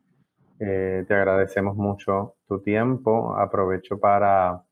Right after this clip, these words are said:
decirle a nuestra audiencia que si quiere averiguar más sobre la Fundación Puertorriqueña de las Humanidades puede hacerlo visitando su sitio web en,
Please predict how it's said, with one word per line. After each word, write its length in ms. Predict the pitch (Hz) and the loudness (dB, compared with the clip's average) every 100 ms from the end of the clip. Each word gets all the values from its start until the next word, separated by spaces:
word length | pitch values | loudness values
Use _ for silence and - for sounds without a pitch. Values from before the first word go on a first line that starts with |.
| _ _ _ _ - | _ _ _ _ -4
decirle 600 | 113 - 110 101 104 107 | -4 -2 -2 0 0 0
a 100 | 104 | 0
nuestra 380 | 104 104 104 101 | -4 -6 -2 -2
audiencia 580 | 98 107 170 - 107 | 0 -2 -4 -2 -2
que 100 | 104 | -2
si 140 | 95 90 | -6 -6
quiere 460 | 92 95 101 104 | -4 -2 0 2
averiguar 480 | 98 98 95 92 92 | 2 0 -2 -2 -2
más 160 | 95 95 | -4 -4
sobre 200 | 104 98 | -2 0
la 120 | 92 | -2
Fundación 440 | - 95 90 95 | -6 -6 -6 -6
Puertorriqueña 600 | 90 98 95 98 95 98 92 | -6 -4 -4 -4 -6 -6 -4
de 60 | |
las 120 | 92 | -4
Humanidades 540 | 98 95 95 92 95 - | -6 -6 -4 -2 -2 0
puede 220 | 98 95 | -2 0
hacerlo 520 | 95 - 95 95 95 _ _ _ _ _ | -2 -2 0 0 -4 _ _ _ _ _
visitando 520 | 110 104 98 95 98 | -2 -2 -2 -2 -2
su 140 | 104 101 | -4 -4
sitio 380 | 104 98 98 92 | -4 0 2 4
web 440 | 98 101 104 - 101 | 4 2 0 -2 -4
en, 440 | 95 98 101 | -2 -2 -4